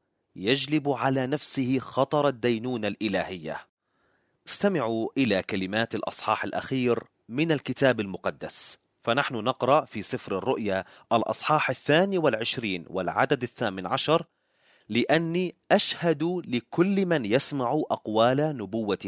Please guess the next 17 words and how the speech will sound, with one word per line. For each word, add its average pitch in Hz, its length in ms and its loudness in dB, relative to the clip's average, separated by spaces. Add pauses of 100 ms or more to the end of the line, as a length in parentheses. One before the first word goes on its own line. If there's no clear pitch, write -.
هذا 98 220 0
الكتاب، 120 580 2 (880)
إن 107 140 0
كان 156 360 4
أحد 135 480 2
يزيد 113 600 0
على 95 300 4
هذا، 95 500 2 (360)
يزيد 113 520 0
الله 131 520 4
عليه 113 420 2
الضربات 110 760 4
المكتوبة 143 760 2
في 104 300 -4
هذا 117 300 4
الكتاب، 87 540 -4 (640)
وإن 107 300 0